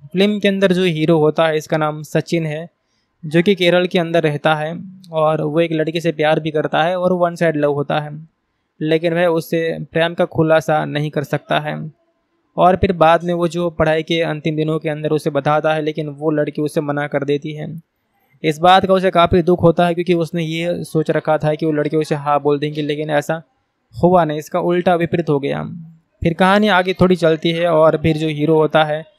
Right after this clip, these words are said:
वो उच्च शिक्षा के लिए जो है ब्रिटेन जाने की कोशिश करता है, लेकिन इसका वीज़ा जो नहीं मिल पाता है और वीज़ा खारिज कर दिया जाता है। छः महीने बाद वे जो है उसे एक मौका मिलता है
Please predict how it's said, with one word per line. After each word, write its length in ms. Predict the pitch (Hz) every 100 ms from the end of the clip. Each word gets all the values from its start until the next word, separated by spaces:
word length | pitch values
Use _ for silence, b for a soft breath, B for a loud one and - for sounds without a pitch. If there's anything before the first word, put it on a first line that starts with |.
| _ _ _ 156
वो 540 | 165 170 170 180 185 _ -
उच्च 200 | 180 190
शिक्षा 360 | 185 185 - 170
के 180 | 170 170
लिए 500 | 160 151 156 160 165 160
जो 240 | 139 156
है 140 | 156 160
ब्रिटेन 300 | 151 156 170
जाने 240 | 147 151 151
की 100 | 160
कोशिश 320 | 160 156 156
करता 320 | 156 151 151
है, 140 | 151 151 160 - _ _ _ _
लेकिन 280 | 151 175 190
इसका 240 | 185 - 180
वीज़ा 360 | 151 143 160
जो 160 | 156 160
नहीं 180 | 147 147
मिल 140 | 151
पाता 300 | 147 147 151
है 120 | 156 160
और 260 | 151 143
वीज़ा 360 | 143 147 151 147
खारिज 360 | - 151 147 147
कर 160 | 147
दिया 180 | 139 143
जाता 320 | 139 139 151
है। 180 | 156 156 165 _ _ _ _ -
छः 220 | - 190
महीने 200 | 202 202
बाद 340 | 175 165 175 170
वे 240 | 151 170 160
जो 180 | 170
है 200 | 165 165 160
उसे 280 | 156 151
एक 80 | 160
मौका 260 | 147 143 156
मिलता 340 | 143 147 160 156
है 180 | 151